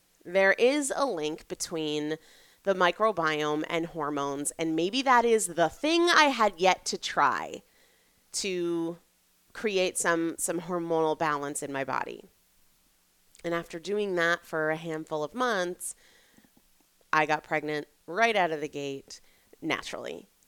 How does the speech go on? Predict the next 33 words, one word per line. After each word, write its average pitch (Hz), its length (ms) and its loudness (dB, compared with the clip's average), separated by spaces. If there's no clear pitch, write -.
And 165 180 0
I 156 180 0
know 160 800 0
that 151 160 0
it 139 80 -8
has 160 280 -6
a 156 60 -8
huge 151 380 -12
role 156 240 -2
in 147 80 -2
it. 139 100 -12
And 185 140 -2
I 214 80 0
also 403 360 0
feel 240 220 -2
pretty 190 300 -4
strongly 175 720 0
that, 170 600 4
um, 165 520 0
it 185 240 2
is 170 380 2
helping 170 460 -2
me 160 380 -2
through 175 200 -6
this 156 140 -2
pregnancy, 180 600 -4
because 170 360 -6
one 208 440 0
of 165 480 4
the 156 580 4
challenges 202 600 0
with 170 100 -4
Hashimoto's 160 1000 0